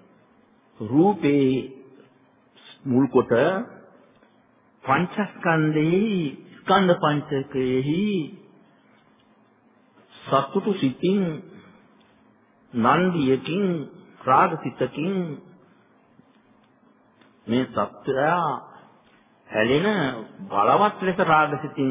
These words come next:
ඇලෙන ස්වභාවය නිසා සත්ත්ව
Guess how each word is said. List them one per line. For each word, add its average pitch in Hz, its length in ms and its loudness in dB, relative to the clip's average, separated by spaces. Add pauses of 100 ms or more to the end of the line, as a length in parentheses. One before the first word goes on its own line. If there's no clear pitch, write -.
ඇලෙන 123 300 0 (1080)
ස්වභාවය 156 540 4
නිසා 143 680 0 (800)
සත්ත්ව - 560 -2